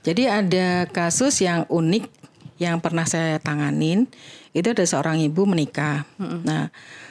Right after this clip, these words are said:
Speaker 1: saat menikah dia kayaknya siap gitu, udah pesta rame. Tapi waktu berhubungan seksual, itu dia nggak bisa sama sekali. Jadi langsung fa-, apa, pahanya nutup gitu. Jadi penis sudah ereksi.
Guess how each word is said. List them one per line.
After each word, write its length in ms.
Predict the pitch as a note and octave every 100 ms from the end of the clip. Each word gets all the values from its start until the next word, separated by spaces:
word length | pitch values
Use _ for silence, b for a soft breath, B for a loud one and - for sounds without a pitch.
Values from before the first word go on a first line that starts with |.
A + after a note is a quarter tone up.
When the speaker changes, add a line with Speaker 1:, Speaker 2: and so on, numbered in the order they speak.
| B
Speaker 1:
saat 340 | - D3+ D#3+
menikah 340 | F#3 F3+ A#3+ C4
dia 140 | A#3+
kayaknya 320 | B3 F#3+ A#3+
siap 460 | C4+ A3+ A3 A3 -
gitu, 360 | - E3 F3 F3
udah 140 | D3
pesta 520 | C#3 C#3+ C#3+ - D#3+ C#3
rame. 600 | E3+ D#3+ E3+ E3+ F3 F3
Tapi 260 | E3 D3 A#3+
waktu 420 | G#3+ F3+ - F3+
berhubungan 420 | D#3+ D#3 D#3 D3+
seksual, 640 | D#3 D#3 - B3+ F3 E3+ F#3+ B B B B B
itu 140 | F#3+
dia 160 | C#4 D#4
nggak 160 | G3
bisa 160 | F#3+ G#3+
sama 120 | G3+
sekali. 440 | G3 F3+ E3 D3 - - _
Jadi 200 | - D#3+
langsung 580 | F#3+ D#3+ E3 F#3+ G3+ G3+
fa-, 300 | - E3 D#3+
apa, 380 | - D#3+ G3+ B3 -
pahanya 320 | F3 E3+ F3+
nutup 340 | F3 - F3
gitu. 320 | - D#3 E3+ - B B B
Jadi 180 | - D#3+
penis 320 | F3+ D3 D#3+
sudah 200 | D3+ D3 C#3+
ereksi. 680 | D3+ C#3+ - F#3 A#3 D#4+